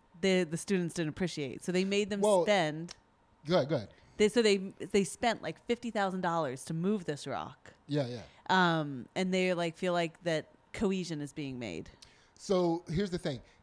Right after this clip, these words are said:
Speaker 2: The n-, it, it's a little ridiculous. These people need to take their fucking shoes off,
Speaker 1: <laughs>
Speaker 2: right? These people need to take
Speaker 1: Hang
Speaker 2: their
Speaker 1: out
Speaker 2: shoes
Speaker 1: by
Speaker 2: off.
Speaker 1: the rock,
Speaker 2: You need to
Speaker 1: maybe.
Speaker 2: chill by that rock.
Speaker 1: That rock didn't do anything
Speaker 2: It's
Speaker 1: to you.
Speaker 2: grounded.
Speaker 1: Yes.
Speaker 2: That is a source of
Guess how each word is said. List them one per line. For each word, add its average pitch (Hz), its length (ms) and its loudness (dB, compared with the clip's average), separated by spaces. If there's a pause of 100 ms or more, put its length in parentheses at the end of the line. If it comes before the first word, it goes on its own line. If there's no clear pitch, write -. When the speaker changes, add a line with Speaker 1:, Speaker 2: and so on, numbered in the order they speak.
(520)
Speaker 2:
The 170 80 4
n-, 160 180 -2 (340)
it, 180 160 -6
it's 180 200 0
a - 20 4
little 165 560 4
ridiculous. 117 520 -4
These 165 180 -2
people 170 280 0
need 139 120 0
to 123 80 -4
take - 180 0
their 110 60 -6
fucking 104 220 -6
shoes 101 280 -8
off, - 240 -20 (300)
Speaker 1:
<laughs> - 180 8 (140)
Speaker 2:
right? 156 180 6 (100)
These 165 140 2
people 170 220 4
need 165 120 2
to - 60 -8
take - 100 2
Speaker 1:
Hang 262 200 6
Speaker 2:
their 254 100 6
Speaker 1:
out 254 60 8
Speaker 2:
shoes 254 40 0
Speaker 1:
by 254 100 8
Speaker 2:
off. 240 40 4
Speaker 1:
the 233 100 6
rock, 262 300 4
Speaker 2:
You 196 40 -2
need 160 140 2
to 131 60 2
Speaker 1:
maybe. 135 220 0
Speaker 2:
chill 170 240 0
by 190 120 2
that 185 160 4
rock. 143 440 0 (140)
Speaker 1:
That 220 100 2
rock 285 240 2
didn't 262 180 4
do 262 160 4
anything 247 320 2
Speaker 2:
It's 190 80 2
Speaker 1:
to 165 60 -6
you. 160 80 2
Speaker 2:
grounded. 170 500 0 (160)
Speaker 1:
Yes. 233 300 2
Speaker 2:
That 214 100 4
is 240 100 -2
a 185 80 -2
source 196 440 -2
of 151 240 -4